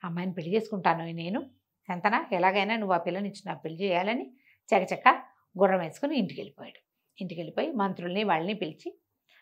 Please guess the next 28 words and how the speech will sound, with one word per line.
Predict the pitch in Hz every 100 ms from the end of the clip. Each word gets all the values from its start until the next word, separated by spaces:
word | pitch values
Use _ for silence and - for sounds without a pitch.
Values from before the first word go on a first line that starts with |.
| _ -
ఏమన్నాడంటే, | 190 180 165 170 214
"ఊరికి | 262 262 294 277
ఉత్తరంగా | 254 254 247 233
మన | 220
ఉద్యానవనం | 202 196 254 262 254 233 214
ఉంది | 202
కదా, | 202 277 320
అందులో | 202 208 208
ఒక | 202
మహాసౌందర్యవతి | 165 - 247 247 240 226 202 180 175 165
ఉంది, | - _ _ _ _ _ -
దేవతా | 160 208 269 320 349
స్త్రీని | 339 330 311 294
చూసినట్టుగా | 285 269 277 262 277
చూడండి | 269 226 208
ఆవిడని | 185 175 175
మీరు, | 170 160 - _ _ _ _ _ _ - - 233
ఆవిడకి | 247 233
అన్ని | 226 254
కావాల్సిన | 254 240 240 240
ఉపచారాలంటే," | 208 220 254 240 226 226 233
వీళ్ళు | 226 196
తెలిపారు. | 208 190 202 196
"ఊరికి | 208 269 269
ఉత్తరంగా | 262 277 277
ఉన్నది | 285 269 269
శ్మశానం | 277 233 202 269 320 370
కదా, | 330 233 170